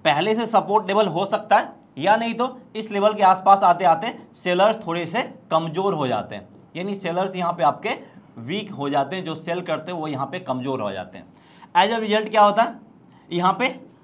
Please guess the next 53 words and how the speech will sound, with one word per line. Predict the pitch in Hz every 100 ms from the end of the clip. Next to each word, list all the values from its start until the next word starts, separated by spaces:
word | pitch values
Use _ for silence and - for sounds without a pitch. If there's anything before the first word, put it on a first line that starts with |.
| _
जिन | 127 208
लोगों | 208 202
ने | 214
यहाँ | 170 185
पे, | 175
यहाँ | 196 170
पे | 170 202
या | 180
यहाँ | 160 156
पे | 196 220 - -
या | 143 151
फिर | 180
यहाँ | 160 127
पे | 98 - - _
कहीं | 175 220
पे | 226
भी | 226 220
sell | 208 214
किया | 208 196
है, | 226 - - _
वो | 185
यहाँ | 208 185
से | 185 240 - - 135
निकलने | 180 185 202 208 233
लगते | 220 208 208
हैं। | 233 - -
और | 151
जो | 180
sellers | 196 190 208 208
निकलेंगे, | 202 196 214
कैसे | 202 196 208
निकलेंगे, | 185 131 117 95 - - - -
वो | 202
यहाँ | 208 180
पे | 185 247 - - _
बाय | 120 160 208 226
करके | 214 196 196 233 - - _
वो | 156 208
exit | 170 156 139 170
करेंगे, | 165 117 101 92 92 - -
और | 160 170
जब | 214 175
बाय | 170 196
करेंगे | 202 202 208
तो | 208
क्या | 208 190
होगा, | 190 233 -
Price | 165 190 190
आपका | 165 165 208
upside | - 170 - 202 180
की |
तरफ | 185 196 170
जाएगा, | 175 214